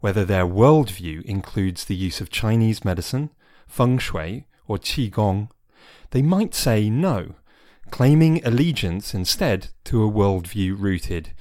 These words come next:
in European Enlightenment era thinking. Yet, if you ask the very same disbelievers whether they believed in qi or not,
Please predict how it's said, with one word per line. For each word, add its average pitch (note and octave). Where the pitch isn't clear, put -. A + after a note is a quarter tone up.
in F#2
European E2+
Enlightenment F2
era D2+
thinking. D#2
Yet, -
if -
you G3+
ask F3
the C#3
very E3
same A#2
disbelievers G2
whether G#2
they G2
believed F#2
in E2+
qi C3+
or F2
not, D#2